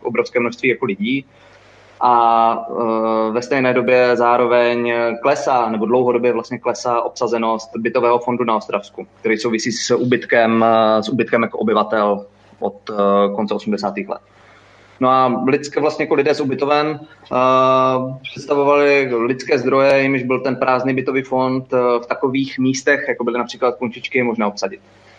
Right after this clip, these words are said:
No a kým jiným vlastně jako obsazovat byty na takzvaně jako špatných adresách, než jako vlastně jako lidmi, kteří byli ve veřejném jako diskurzu chápáni jako špatní. To znamená, to riziko potom, eh,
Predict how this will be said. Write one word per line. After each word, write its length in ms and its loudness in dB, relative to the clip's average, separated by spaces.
No 80 2
a 240 -4
kým 120 4
jiným 200 4
vlastně 220 2
jako 160 0
obsazovat 600 0
byty 260 0
na 100 2
takzvaně 440 2
jako 140 -2
špatných 380 -2
adresách, 760 0
než 360 -2
jako 180 -2
vlastně 240 -2
jako 560 4
lidmi, 280 4
kteří 240 -4
byli 180 0
ve 100 0
veřejném 320 0
jako 140 -2
diskurzu 480 -2
chápáni 380 -2
jako 140 -10
špatní. 400 -16
To 100 -2
znamená, 380 2
to 140 2
riziko 340 2
potom, 640 0
eh, 1000 0